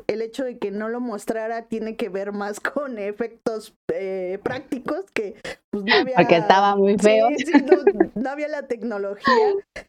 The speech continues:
Speaker 1: Pero aquí creo que funciona en otro sentido y es que es el de conocer a tu enemigo o, bueno, al, al villano, al monstruo,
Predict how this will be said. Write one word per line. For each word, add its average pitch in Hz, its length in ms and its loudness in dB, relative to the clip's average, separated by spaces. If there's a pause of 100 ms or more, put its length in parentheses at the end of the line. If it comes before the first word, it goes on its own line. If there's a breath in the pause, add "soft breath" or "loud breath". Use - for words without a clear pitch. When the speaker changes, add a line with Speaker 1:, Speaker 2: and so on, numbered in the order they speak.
(120)
Speaker 1:
Pero 277 160 -2
aquí 277 260 -8
creo 359 280 -6
que 370 380 -4
funciona 269 680 -4
en 277 100 -6
otro 269 200 -6
sentido 262 420 -6
y 254 120 -6
es 254 200 -8
que 277 480 -6
es 226 240 -6
el 269 120 -4
de 254 120 -6
conocer 202 460 -4
a 240 120 -8 (200)
tu 262 600 -6
enemigo 247 720 -6
o, 196 120 -4
bueno, 175 440 -6
al, 170 280 -6
al 185 180 -4
villano, 196 460 -6
al 190 100 -6
monstruo, 226 540 -6